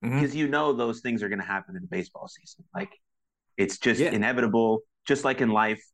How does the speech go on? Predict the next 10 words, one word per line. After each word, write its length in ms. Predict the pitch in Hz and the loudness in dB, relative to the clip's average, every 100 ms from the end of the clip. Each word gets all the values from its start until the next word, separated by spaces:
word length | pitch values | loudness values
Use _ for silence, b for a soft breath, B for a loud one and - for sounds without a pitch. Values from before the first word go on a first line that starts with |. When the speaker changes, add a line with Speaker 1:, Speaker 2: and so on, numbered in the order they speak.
| _ _ _ - | _ _ _ -8
Speaker 2:
shit's 280 | - 131 | -4 -2
gonna 160 | 131 120 | -2 -2
hit 140 | 117 | -2
the 60 | 113 | -4
fan. 500 | 117 110 104 104 98 - | -4 -4 -4 -6 -8 -4
Things 180 | 123 117 | -2 0
are 80 | |
gonna 160 | 110 113 | -2 0
go 140 | 110 | 0
bad. 420 | 98 104 101 98 | 0 0 0 -2